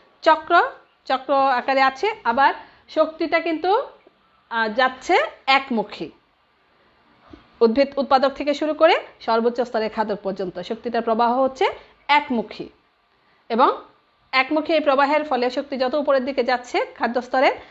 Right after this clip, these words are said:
ততই এর হ্রাস পাচ্ছে। এইটাই এখানে বলা হয়েছে বাস্তুতন্ত্রের পুষ্টির চক্র, আহ, পুষ্টিদ্রব্য চক্রাকারে প্রবাহিত হয় এবং শক্তি প্রবাহ হচ্ছে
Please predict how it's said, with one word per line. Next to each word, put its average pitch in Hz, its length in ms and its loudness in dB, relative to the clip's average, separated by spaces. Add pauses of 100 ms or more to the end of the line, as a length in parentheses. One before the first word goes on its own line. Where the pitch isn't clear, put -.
(180)
ততই 247 280 2 (140)
এর 233 220 2 (280)
হ্রাস 233 340 2
পাচ্ছে। - 500 -8 (1200)
এইটাই 320 640 6
এখানে 262 300 -2
বলা 247 200 2
হয়েছে 233 440 2 (300)
বাস্তুতন্ত্রের 294 600 2
পুষ্টির 302 400 -2
চক্র, 294 340 4
আহ, - 2250 -4
পুষ্টিদ্রব্য 285 640 4 (180)
চক্রাকারে 359 680 2
প্রবাহিত 294 400 -2
হয় 349 380 4
এবং 262 180 0
শক্তি 285 320 -2
প্রবাহ 226 400 -2
হচ্ছে 214 340 -4